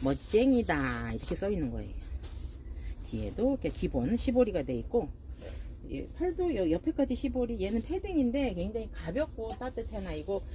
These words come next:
얘도 칠칠까지 가능한 아이예요. 팔팔은 너무 타이트해서 안 예쁘니까 육육, 칠칠 입었을 때 예쁘다고 보시면 되고요. 그다음에 이 바지는 저희가 꾸준히 판매하는 바지,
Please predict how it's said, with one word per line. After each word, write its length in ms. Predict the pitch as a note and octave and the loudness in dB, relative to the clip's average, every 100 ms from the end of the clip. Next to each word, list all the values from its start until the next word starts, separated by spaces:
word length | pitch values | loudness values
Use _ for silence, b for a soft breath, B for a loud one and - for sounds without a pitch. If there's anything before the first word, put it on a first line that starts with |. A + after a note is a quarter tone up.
| B - | B 2
얘도 240 | B3 D#4 | 4 4
칠칠까지 920 | - G4 - F4+ D#4+ D#4 - C4 B3 | 4 2 4 2 4 2 0 -2 -2
가능한 460 | A#3 E3+ E3+ F3 E3+ | -2 -2 0 0 -2
아이예요. 380 | C#3+ C3 B2+ C3 | -2 0 0 0
팔팔은 480 | C4 C#4+ C4 G3 E3 | 0 0 0 0 0
너무 180 | D3 | -2
타이트해서 440 | D#3 B3+ B3 G#3 E3+ | -2 -2 -2 -2 -2
안 160 | C#3 | -2
예쁘니까 480 | D#3 - D3 C#3 - | -2 -4 -4 -4 -2
육육, 360 | D#3+ G3 C4 C#4 | -2 0 0 0
칠칠 280 | B3 - E3+ | -2 -2 -4
입었을 280 | D#3 E3+ - | -4 -6 -4
때 100 | D3 | -4
예쁘다고 420 | C3+ - D3 D3 | -4 -4 -4 -4
보시면 360 | C#3+ C#3 C#3+ | -8 -6 -4
되고요. 480 | C#3 A#2 B2+ D3+ C4+ - B B B | -4 -4 -2 -2 -2 -4 B B B
그다음에 280 | F#3+ F#3+ F3+ | -2 0 4
이 140 | F#3 | 2
바지는 640 | F3+ - D#3+ D#3+ D3+ G#3 C4 | 2 -2 0 0 0 0 0
저희가 480 | E3+ D3+ D3 F#3 A3+ B B B | -2 -2 -2 -4 -6 B B B
꾸준히 540 | D4+ E4 E4 D#4 D4 | -2 2 2 2 2
판매하는 480 | C#4 C#4 C4+ A#3+ G3+ | 2 4 4 2 -2
바지, 420 | F3 D#3 C#3+ C3+ | -4 -4 -4 -6